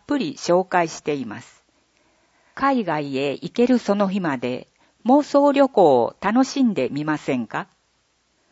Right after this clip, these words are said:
この他にも、図書館に入ってすぐの場所に、特集本コーナーを用意してお待ちしています。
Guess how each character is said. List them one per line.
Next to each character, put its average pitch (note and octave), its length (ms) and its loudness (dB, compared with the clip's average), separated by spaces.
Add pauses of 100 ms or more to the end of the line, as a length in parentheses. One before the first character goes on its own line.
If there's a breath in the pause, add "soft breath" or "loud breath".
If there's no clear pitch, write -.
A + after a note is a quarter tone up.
(600)
こ A#3+ 120 0
の C#4+ 100 2
他 B3+ 260 0
に D3+ 160 -6
も、 C3+ 320 -4 (200)
図 G#3+ 120 -2
書 C#4 140 2
館 G#3+ 220 0
に C3+ 360 -6
入 D4 240 -4
っ - 20 -20
て E3+ 200 -6
す A#3 160 -4
ぐ G#3+ 140 0
の D3+ 120 -2
場 C3 120 -6
所 C#3+ 200 -6
に、 C#3 260 -10 (460)
特 G#3+ 240 -6
集 D4 280 -2
本 C4+ 260 4
コ C#4 220 4
ー A#3 40 2
ナ D3+ 260 -2
ー C3 40 -2
を C3 240 -2
用 A#3 280 2
意 D3 60 -6
し - 200 -16
て C3+ 320 -8 (100)
お E3+ 80 -4
待 F#3+ 320 -8
ち - 0 -
し - 120 -16
て E3+ 140 -4
い C3+ 120 -6
ま A#2+ 160 -8
す。 - 200 -20